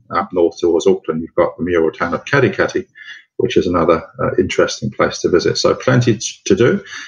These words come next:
and certainly we can cater for any interest. Even right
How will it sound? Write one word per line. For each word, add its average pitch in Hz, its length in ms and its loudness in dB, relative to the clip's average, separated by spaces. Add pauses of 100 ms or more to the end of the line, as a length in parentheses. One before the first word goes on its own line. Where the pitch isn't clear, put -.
(140)
and 90 160 2
certainly 92 360 2
we 90 160 4
can 90 300 -6 (140)
cater 92 300 0
for - 260 0
any 90 460 2
interest. 87 560 0 (100)
Even 110 380 4
right 117 280 2